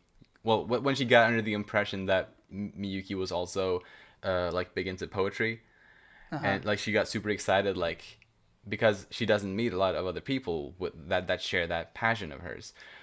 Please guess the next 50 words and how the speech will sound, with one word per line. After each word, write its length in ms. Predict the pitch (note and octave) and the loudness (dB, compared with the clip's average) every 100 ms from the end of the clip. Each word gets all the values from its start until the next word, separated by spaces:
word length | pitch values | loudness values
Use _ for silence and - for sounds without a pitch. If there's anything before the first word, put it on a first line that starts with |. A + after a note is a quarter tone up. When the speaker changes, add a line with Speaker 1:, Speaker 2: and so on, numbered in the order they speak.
| - | -8
Speaker 1:
which 160 | F#2+ G2 | 0 6
I 140 | G2 | 6
could 260 | F#2 - G#2 | 4 -2 -2
kinda 240 | C3 B2+ | 2 4
relate 240 | G#2 F#2+ F#2 | 4 0 -4
to 120 | F2+ | -6
because 200 | E2+ F#2 | -4 -4
I 120 | G#2+ | 0
guess 120 | A#2 B2 | -2 -2
it's 240 | A2+ - _ | -6 -10 _
not 460 | - C3 C#3 - - _ - | -10 0 0 0 -12 _ -2
as 280 | A#2 G#2+ - | 0 0 -2
much 200 | G2+ - | -8 -6
anymore, 340 | G2 F#2 F2+ F2+ | -8 -6 -6 -2
but 160 | F2+ | -4
especially 420 | A2 - A2 G#2+ | -2 -4 -2 -4
when 120 | F#2+ F#2 | -4 -4
I 80 | |
was 120 | E2+ F2+ | -6 -6
younger, 460 | F2 F2 E2 D#2+ - - - - A2+ | -6 -4 -4 -6 -10 -20 -20 -6 -2
I 40 | |
didn't, 280 | A2+ A2 F2+ - _ _ | 0 0 -4 -10 _ _
I 80 | A2+ | -4
didn't 160 | B2+ B2 | -2 0
really 180 | G#2 G2 | 0 0
know 160 | F#2+ | 0
a 20 | |
lot 120 | F2+ E2+ | 0 0
of 80 | |
people 220 | G#2 F#2 F2 | -4 -6 -4
that 120 | E2 | -2
had 200 | F2 E2 | -2 -4
the 80 | D#2+ | -6
same 180 | E2+ D#2+ | -10 -8
kind 200 | E2 D#2+ | -8 -8
of 40 | |
interests 440 | D#2+ - F#2 - | -8 -6 -6 -6
as 100 | G2+ | -4
I 140 | G2+ G2+ | -2 -2
did. 240 | G#2 G#2+ - - - - | -2 -6 -14 -20 -20 0
So 180 | A2+ G#2 | 4 4
whenever 360 | A2+ B2 A#2+ | 6 6 8
I 80 | G#2 | 6
Speaker 2:
Hmm. 60 | - | 8
Speaker 1:
found 220 | G2+ G2 | 6 4
anyone 400 | B2 C3+ G2+ F2+ | 2 2 2 -2
who 140 | F2+ G#2 | -4 -4
even 240 | G2+ G#2 | -2 0
had, 240 | G#2+ G2 | 2 2
like, 260 | G2 F#2+ | 2 -2